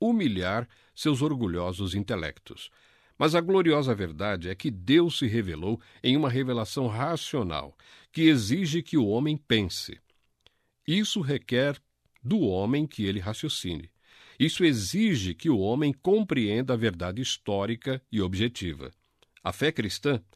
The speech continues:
sempre foi fundada em uma mente clara, indo para a palavra revelada,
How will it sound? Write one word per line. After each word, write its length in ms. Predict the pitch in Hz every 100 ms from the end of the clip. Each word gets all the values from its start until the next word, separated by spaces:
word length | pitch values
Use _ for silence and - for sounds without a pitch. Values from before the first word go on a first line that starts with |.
| _ _ _
sempre 520 | - - 170 180 170
foi 240 | 165 156 139
fundada 580 | - 143 92 95 104 104 - -
em 160 | 101
uma 140 | 123 95
mente 300 | 95 95 107 -
clara, 480 | 110 107 123 135 135 - -
indo 240 | 107 117
para 180 | 110 98
a 40 | 90
palavra 580 | 117 90 101 127 123
revelada, 680 | 95 131 135 82 87 110 120